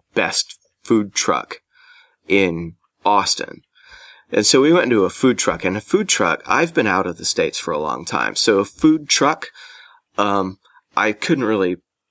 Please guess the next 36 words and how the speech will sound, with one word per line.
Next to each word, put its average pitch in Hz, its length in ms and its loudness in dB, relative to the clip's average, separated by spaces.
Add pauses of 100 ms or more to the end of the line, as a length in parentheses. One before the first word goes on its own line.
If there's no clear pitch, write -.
(220)
wrap 101 320 2
my 95 160 0
head 95 180 0
around 85 300 -2
what 95 180 2
that 78 220 -2
really 85 240 -4
was. 87 340 0
And 92 140 -2
it, 127 360 2
it 160 100 6
was 156 340 0
exactly 104 420 0
what 90 120 0
I 73 80 -6
thought 90 280 0
it - 100 -6
was. 67 360 -8 (340)
Um, 82 380 -2
but 107 120 2
it's - 200 -4
the, 107 140 2 (100)
it 110 80 0
turns 135 260 0
out 113 120 -2
to 104 40 -6
be 104 160 -4
this 90 260 2
thing, - 440 0 (100)
you 98 140 -4
know, 87 200 -2
that's, 104 220 -4
it's - 260 -8
food - 280 2
trucks. - 380 -2
Everyone's 104 580 0